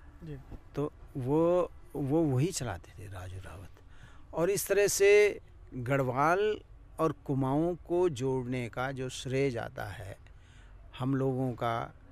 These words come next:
Speaker 2: गढ़वाल के लोगों का कुमाऊँ के इन, अ, प्रतिभाशाली लोगों से परिचय कराने का श्रेय वो राजू रावत को जाता है।
Speaker 1: अच्छा।
Speaker 2: हाँ, उन-, उन्हीं की वजह से फिर हम, अ, कुमाऊँ के इन लोगों से मुलाकात हुई,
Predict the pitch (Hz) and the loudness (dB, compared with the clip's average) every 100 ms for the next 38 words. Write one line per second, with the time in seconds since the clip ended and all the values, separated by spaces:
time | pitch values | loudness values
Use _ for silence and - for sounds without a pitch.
0 | - - 127 120 123 135 131 135 131 131 | -20 -12 -6 -2 2 0 0 0 0 -2
1 | 117 139 139 - 131 127 131 131 123 139 | -2 0 -2 -2 -2 0 0 -2 -2 -2
2 | 135 135 135 123 107 - - - - 123 | -2 -2 -4 -4 -6 -14 -20 -20 -10 -8
3 | - 131 131 123 117 131 127 131 123 120 | -6 -4 -2 -2 -2 -2 -2 -2 -2 -4
4 | 123 135 127 127 - 143 131 120 113 113 | -6 -6 -6 -6 -4 -4 -2 -2 -2 -4
5 | 110 117 - 127 123 143 - - - 131 | -6 -8 -8 -6 -6 -8 -16 -20 -12 -10
6 | 117 120 123 117 104 101 - 113 90 87 | -4 -4 -2 -4 -6 -8 -10 -12 -12 -14
7 | - 98 - 160 - 143 127 - 127 117 | -14 -16 -12 -14 -14 -18 -16 -10 -8 -8
8 | 113 131 120 - 131 143 160 170 196 175 | -10 -10 -10 -10 -6 -2 -2 0 -2 -2
9 | 214 208 180 143 143 147 170 135 135 131 | -4 -2 -2 -2 -2 -2 -2 -2 -2 -2
10 | 127 113 - - - 135 131 - 131 131 | -2 -6 -10 -18 -10 -6 -4 -2 -2 0
11 | 139 127 143 139 131 131 127 123 139 123 | 0 2 2 2 2 0 -2 -2 -2 -2
12 | 123 117 127 123 - 120 117 | -2 -2 -2 -4 -4 -8 -8